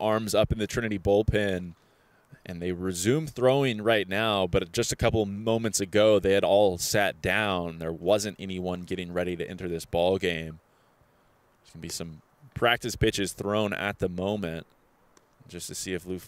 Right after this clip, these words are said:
Luke Pfeiffer will be able to continue. Looks like Coach Dave Smith gave a head nod, seems content. The home plate umpire journeyed out there when he realized it was a conversation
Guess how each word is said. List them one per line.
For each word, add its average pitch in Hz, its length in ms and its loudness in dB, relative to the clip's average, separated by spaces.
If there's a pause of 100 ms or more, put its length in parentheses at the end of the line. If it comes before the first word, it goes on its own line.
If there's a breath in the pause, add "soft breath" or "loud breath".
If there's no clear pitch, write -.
(140)
Luke 104 200 -8
Pfeiffer 95 420 -2
will 90 180 -2
be 95 220 0
able 120 180 2
to - 140 -10
continue. 95 680 -4 (1120 soft breath)
Looks 95 200 -14
like 90 140 -8
Coach - 220 -6
Dave 92 180 0
Smith 92 560 -6
gave 107 240 2
a 92 80 2
head 101 220 2
nod, 95 400 -2
seems 110 260 -6
content. 101 580 -2 (260)
The - 60 -16
home 98 140 -10
plate 92 180 -4
umpire 92 520 -2 (400)
journeyed 151 340 0
out 120 300 2
there 117 280 6
when 107 140 2
he 104 80 -2
realized 107 580 4
it 104 60 2
was 98 180 -2
a 95 60 -6
conversation 98 920 -2